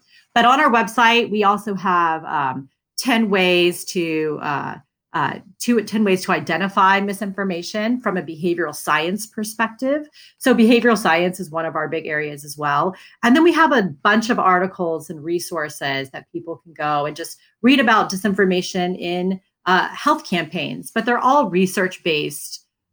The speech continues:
uh, rather than just, like, Tina's ten tips for life, right? It's all <laughs> based on research.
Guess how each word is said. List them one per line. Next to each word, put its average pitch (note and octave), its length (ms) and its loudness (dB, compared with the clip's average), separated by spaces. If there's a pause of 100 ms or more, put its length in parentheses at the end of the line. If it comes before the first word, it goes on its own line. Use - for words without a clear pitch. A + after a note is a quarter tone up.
uh, E3 160 0
rather F3+ 340 4
than D#3+ 300 -2
just, D3+ 500 -10
like, D#3+ 220 -10
Tina's E3 560 -4
ten G3 240 -6
tips A3+ 300 -6
for B3 120 -8
life, C4+ 440 0 (180)
right? G3 260 4
It's G#3 140 -2
all A#3+ 200 6
<laughs> G#3 160 0
based - 280 0
on G#3 220 2
research. F#3 800 -2